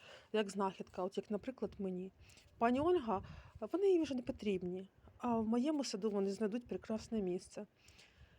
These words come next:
І скажіть, як ви, вам така ідея? Е, створити, е, якийсь чат, е, можливо, Telegram, е, де ми зможемо обмінюватися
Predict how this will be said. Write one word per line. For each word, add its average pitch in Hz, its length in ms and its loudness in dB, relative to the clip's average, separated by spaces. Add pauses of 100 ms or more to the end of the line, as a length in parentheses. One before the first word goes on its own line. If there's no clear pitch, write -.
(760)
І 254 320 2 (260)
скажіть, 320 420 2
як 339 260 2
ви, 226 320 4
вам 226 280 2
така 247 340 2
ідея? 196 500 2 (1300)
Е, 190 720 2
створити, 240 600 0
е, 196 460 0
якийсь 220 480 -2
чат, 214 360 -6 (540)
е, 208 60 -2
можливо, 208 340 2
Telegram, 208 600 0 (520)
е, 196 180 0
де 220 160 0
ми 277 120 0
зможемо 240 540 0
обмінюватися 233 1000 2